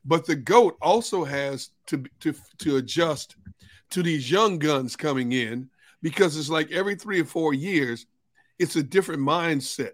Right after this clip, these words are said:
when they come into a league. And so I would love to talk to an older player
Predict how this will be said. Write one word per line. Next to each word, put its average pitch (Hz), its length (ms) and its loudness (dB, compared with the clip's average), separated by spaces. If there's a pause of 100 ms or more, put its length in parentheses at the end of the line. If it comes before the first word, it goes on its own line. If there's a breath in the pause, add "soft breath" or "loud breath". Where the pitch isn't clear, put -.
(100)
when 123 140 -4
they 120 100 -4
come 131 240 -4
into 113 300 -6
a - 40 -8
league. 123 440 -2 (720 soft breath)
And 151 120 -2
so 202 120 -2
I 226 60 2
would 302 160 -2
love 196 140 -2
to 151 80 -6
talk 151 280 -4
to 151 100 -6
an 139 60 -4
older 147 280 -4
player 123 420 -6